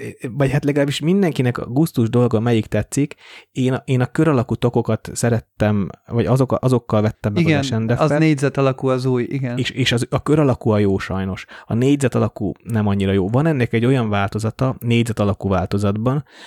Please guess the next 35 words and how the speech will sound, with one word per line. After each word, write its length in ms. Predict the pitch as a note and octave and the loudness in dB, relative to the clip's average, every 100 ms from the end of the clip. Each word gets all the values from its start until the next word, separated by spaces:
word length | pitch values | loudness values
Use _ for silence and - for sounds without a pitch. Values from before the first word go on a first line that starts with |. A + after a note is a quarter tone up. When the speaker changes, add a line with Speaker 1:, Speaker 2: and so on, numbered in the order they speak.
| - - | -18 -2
Speaker 1:
ami 240 | A2 G#2 | 0 2
ilyen 240 | G2+ G2+ - | 2 2 2
objektív 520 | C#3 C3 G2+ - G2+ | 2 2 0 -2 -4
csere 260 | - G2+ | -2 -2
könnyítő, 640 | - A2+ G#2 G2 - F#2+ A2+ | 0 0 2 0 0 0 2
mert 200 | A#2 G#2 | 0 0
van 200 | A#2+ A#2+ | 0 2
benne 180 | G#2+ G#2 | 2 2
egy 200 | G2+ - | 0 -2
elválasztó. 460 | A#2+ G#2 G2 E3+ E3+ | 0 0 2 2 2
Speaker 2:
Igen, 320 | D3+ C#3+ - | 2 0 -2
tudom 340 | F3+ D#3 C#3 | 0 0 0
melyik. 400 | C#3 C#3 D3+ - | 0 -2 -4 -8
Speaker 1:
Az 260 | - B2 A#2+ | -6 -2 -2
sem 280 | D#3 B2+ A2+ | -2 -2 0
Speaker 2:
Ezeket 160 | A2 | 0
Speaker 1:
működik. 240 | C#3+ C#3 A#2+ | 0 -2 -4
Speaker 2:
né- 360 | _ - D#3 | _ -10 -4
Speaker 1:
Hát, 440 | F#3 F#3 F3 E3 D3 | 0 0 2 2 2
az 80 | C3 | 0
is 120 | A#2+ | 2
ilyen 120 | E3+ | 0
Speaker 2:
Hát, 100 | F3 | 2
e-, 40 | |
Speaker 1:
határeset. 400 | C3 - A#2+ F#3+ | 0 2 2 2
Speaker 2:
ezeket 300 | - E3+ A2 | 2 0 0
kéne 200 | F#3+ E3+ | -2 -2
kipróbálni, 720 | F3 G3 F#3+ D#3 C#3+ C#3 C#3 D3 | -2 -4 -2 -2 -2 -2 0 0
mert 280 | D3+ - | 0 0
az 160 | F3 F3+ | 0 2
a 20 | |
Speaker 1:
Szívesen 260 | D3+ B2 D3 | 2 2 2
Speaker 2:
baj, 100 | A#2+ | -2
hogy 80 | - | 0
Speaker 1:
kölcsönadom. 640 | A2+ G#2 A2 G#2+ G#2+ | 0 0 0 0 -2